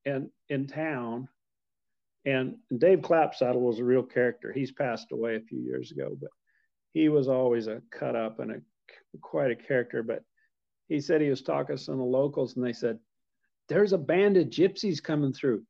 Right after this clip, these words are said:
They even have an outhouse with them." <laughs> And I thought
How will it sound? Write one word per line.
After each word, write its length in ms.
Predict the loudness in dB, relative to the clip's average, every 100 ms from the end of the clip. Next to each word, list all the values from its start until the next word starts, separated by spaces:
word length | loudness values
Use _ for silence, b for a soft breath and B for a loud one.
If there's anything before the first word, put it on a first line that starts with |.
| -2
They 100 | 0
even 280 | 2 2 2
have 220 | 2 2
an 100 | 2
outhouse 640 | 2 2 2 2 0 2
with 180 | 2 2
them." 180 | -2 -8
<laughs> 60 | _ _ _ _ _ _ b b b -2
And 100 | 0
I 60 | 2 2
thought 280 | 0 -14